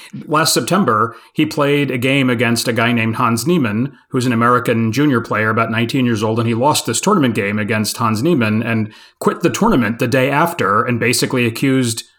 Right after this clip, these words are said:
Hans Niemann of cheating against him. And there was speculation as to how a, a grandmaster could cheat against another grandmaster in a tournament with cameras around and directors and so on. And, you know, someone tweeted that you could have vibrating anal beads as a source of computer,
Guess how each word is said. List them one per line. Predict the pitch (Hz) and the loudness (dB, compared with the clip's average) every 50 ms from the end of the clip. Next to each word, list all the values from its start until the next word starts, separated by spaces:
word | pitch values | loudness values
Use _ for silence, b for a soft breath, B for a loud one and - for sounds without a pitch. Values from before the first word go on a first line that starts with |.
| b b | b b
Hans | - - 117 123 117 104 | -4 -2 0 0 0 0
Niemann | 120 123 123 123 117 | 0 0 0 2 0
of | 117 110 - | 0 0 0
cheating | - 269 294 233 147 123 | -2 0 0 0 0 0
against | 113 104 98 95 98 - | 0 -2 -2 -4 -4 -6
him. | - - - 214 180 b b b b b b b - | -8 -8 -10 -12 -14 b b b b b b b -10
And | - 110 110 113 113 110 110 110 - b b b b _ | -4 -2 0 0 0 0 -2 -4 -4 b b b b _
there | - 135 | -2 0
was | 127 127 - | 0 0 0
speculation | - 165 147 - - 135 131 135 135 - - 123 | 0 0 -2 0 0 2 2 2 2 0 0 0
as | 117 113 - | 0 0 -2
to | 131 | -2
how | 113 113 139 147 147 | 0 0 2 2 2
a, | 135 120 | 0 -2
a | 107 - - - - 120 | -4 -6 -6 -4 -4 -2
grandmaster | 110 - 135 139 131 123 120 120 - - 117 | 0 0 2 2 2 2 0 0 0 -2 -4
could | 117 117 107 | -4 -4 -4
cheat | - - 165 151 | 0 2 2 2
against | 135 113 123 120 - - | 2 0 0 -2 -2 -2
another | 127 135 139 143 | 0 0 0 2
grandmaster | 113 123 117 113 113 113 110 107 - - 117 107 117 | 2 2 0 2 2 0 0 -2 -2 -2 -2 -2 -2
in | 127 107 | -2 -4
a | 107 | -4
tournament | - - 147 151 143 127 120 113 | -4 -2 0 0 0 0 -2 -2
with | 107 95 - | -6 -8 -6
cameras | - 135 135 143 135 131 123 117 107 | -2 -2 0 2 2 2 2 2 2
around | 123 113 120 120 117 117 113 117 117 107 | 0 0 2 2 2 2 2 2 2 0
and | 104 104 104 | 0 -2 -2
directors | 101 110 104 123 - - - 123 117 113 110 98 | -2 0 0 -2 -2 0 0 2 2 2 2 0
and | 104 101 101 | -2 -4 -2
so | - 143 139 131 | 0 2 2 2
on. | 117 107 107 104 104 | 2 2 2 0 0
And, | 104 107 107 104 B B B B B B B | -2 -2 -4 -6 B B B B B B B
you | - 123 | -4 -2
know, | 113 101 104 | -2 0 0
someone | - - 147 135 127 120 117 | 0 0 2 2 2 0 0
tweeted | 110 - 135 123 117 117 113 | 0 0 0 0 0 0 0
that | 110 113 117 117 | 0 -2 0 -2
you | 117 117 | -2 -2
could | - 117 98 | -2 -4 -2
have | 95 113 113 101 | -2 -4 -4 -2
vibrating | - 110 110 117 120 117 117 113 110 107 113 | -2 -2 0 0 0 0 0 0 -2 -2 -2
anal | 113 117 113 107 104 | -2 -2 -2 -2 -2
beads | 101 120 120 120 113 104 104 | -2 0 0 0 0 -2 -2
as | 104 101 | -4 -4
a | 101 | -4
source | 92 - - 120 117 113 - | -2 -2 0 0 -2 0 -2
of | 120 95 90 - | -4 -4 -6 -8
computer, | - 127 107 - - 165 151 135 117 107 107 107 | -8 -8 -6 0 0 2 2 2 2 2 0 -2